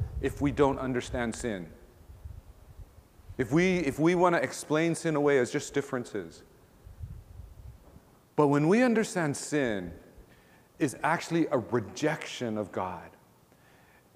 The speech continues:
it's a way of saying, "I am better than you, God. I know better. I'm gonna go a different way."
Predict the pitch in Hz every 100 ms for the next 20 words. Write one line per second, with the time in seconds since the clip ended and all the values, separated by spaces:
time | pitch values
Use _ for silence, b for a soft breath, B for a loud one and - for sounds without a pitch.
0 | - 170 156 175 139 175 180 170 175 156
1 | 135 - B B - 156 180 170 143 127
2 | 113 104 - - - - 175 170 139 131
3 | 120 110 117 120 120 139 147 139 139 151
4 | 120 104 98 92 - - - _ _ _
5 | _ _ _ _ - 143 165 156 147 147
6 | 127 - 139 143 143 143 123 113 90 87